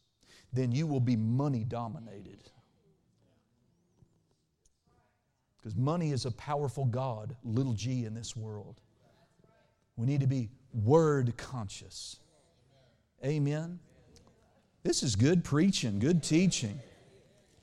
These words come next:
Amen. The, um, well, I thought I had that in a different translation, but it, it's no matter. The, you know, that, that word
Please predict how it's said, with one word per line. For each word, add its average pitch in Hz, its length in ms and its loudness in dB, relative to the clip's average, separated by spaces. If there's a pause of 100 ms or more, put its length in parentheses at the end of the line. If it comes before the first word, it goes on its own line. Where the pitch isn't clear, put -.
(640)
Amen. 143 720 2 (1600)
The, 165 340 -2
um, 143 360 -2 (1500)
well, 139 260 -8
I 123 40 -8
thought 123 220 -8
I 113 40 -6
had 120 160 -4
that 117 100 -4
in 113 60 -12
a 104 40 -8
different 113 340 -8
translation, 110 640 -6
but 120 100 -6
it, 135 260 -6
it's 139 240 -6
no 139 100 -2
matter. 123 280 -2
The, 139 260 -10
you 143 140 -4
know, 131 180 0
that, 135 320 -2
that 135 180 -4
word 147 340 0